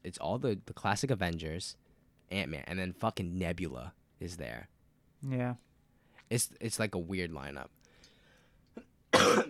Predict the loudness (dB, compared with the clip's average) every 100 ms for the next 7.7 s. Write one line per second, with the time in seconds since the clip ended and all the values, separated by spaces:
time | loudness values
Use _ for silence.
0 | -2 2 2 4 2 4 2 2 4 4
1 | 4 6 4 6 4 2 2 2 2 4
2 | 2 2 0 2 2 2 0 -4 -4 -2
3 | -4 -8 -8 -12 -8 -2 0 0 -2 -4
4 | -6 -16 _ -20 _ _ _ -20 -2 2
5 | 4 4 4 2 2 0 0 -2 -4 -6
6 | -6 -8 -8 -8 -6 -6 -2 0 2 0
7 | -6 -8 -6 -6 -2 -2 -2